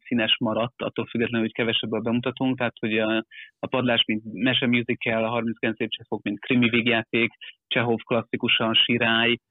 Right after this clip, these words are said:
ö, vagy a nyolcvannégy kortárs feldolgozása,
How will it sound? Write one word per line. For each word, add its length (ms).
ö, 460
vagy 160
a 40
nyolcvannégy 640
kortárs 440
feldolgozása, 960